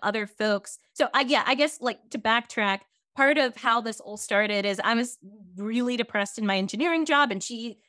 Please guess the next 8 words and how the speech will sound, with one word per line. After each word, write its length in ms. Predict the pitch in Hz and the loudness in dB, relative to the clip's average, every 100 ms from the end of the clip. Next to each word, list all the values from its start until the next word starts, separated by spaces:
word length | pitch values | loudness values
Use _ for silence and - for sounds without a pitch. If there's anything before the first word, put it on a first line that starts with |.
| _ - | _ -4
also 460 | 240 226 226 220 214 | -4 0 4 4 2
was 320 | 208 226 214 | -2 -4 -4
looking 380 | 220 220 240 226 | -8 -4 -2 -2
for 420 | - 214 214 208 | -2 -2 -2 -2
a 80 | 226 | -4
change. 720 | - - 330 311 294 285 294 - _ _ - | -4 -2 0 2 2 2 0 -6 _ _ -4
And 580 | 233 220 214 208 208 - - | 0 2 2 2 0 -4 -2
I 440 | 214 214 214 214 | 0 2 2 -2